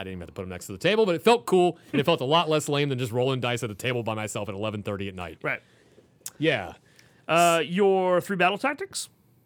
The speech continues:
Speaker 2: The first one, out of control. You complete this battle tactic if you carry out Greedy Gobble, Charge Down, and two other monstrous rampages this turn.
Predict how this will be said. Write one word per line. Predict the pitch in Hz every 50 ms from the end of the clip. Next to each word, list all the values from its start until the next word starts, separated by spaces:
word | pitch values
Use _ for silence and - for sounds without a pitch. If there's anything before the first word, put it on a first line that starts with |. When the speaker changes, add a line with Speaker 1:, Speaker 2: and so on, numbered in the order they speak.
| _ _ _ _ _ _ _ _ _ _ _ _ _ _ _ _ _
Speaker 2:
The | -
first | - 190 220 208 -
one, | 247 240
out | 208 196 202
of | -
control. | - 175 151 180 196 214 226
You | 214 196
complete | 160 151 165 180 -
this | 165
battle | 127 170 170 165 156
tactic | - 170 160 - 151 147
if | 131
you | 143 135
carry | - - 160 160 156 147 147 143
out | 135 139 135 - _ - - 151
Greedy | 131 147 170 175 165
Gobble, | 143 156 156 160 165 165 160
Charge | - - 165 165 147 127
Down, | 143 147 151 160 165 165 156 - _ _ _ _ _ _ _ -
and | 160 151 147 147
two | - - 208 214 - -
other | 185 180 202 190
monstrous | 170 165 170 175 - 175 143 -
rampages | 160 160 160 - 180 170 156 151 135
this | 156 151 -
turn. | - - 151 180 220 240